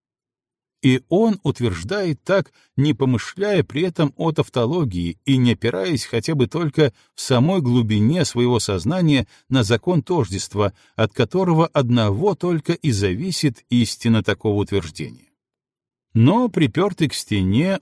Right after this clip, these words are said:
он говорит о каком-то хотении своего хотения, что то же самое, как если бы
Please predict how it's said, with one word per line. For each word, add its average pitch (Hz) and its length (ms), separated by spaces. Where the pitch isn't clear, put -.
он 151 240
говорит 113 520
о 117 120
каком-то 135 460
хотении 143 720
своего 120 380
хотения, 80 920
что 104 340
то - 200
же 110 160
самое, 156 500
как - 240
если 139 380
бы 131 160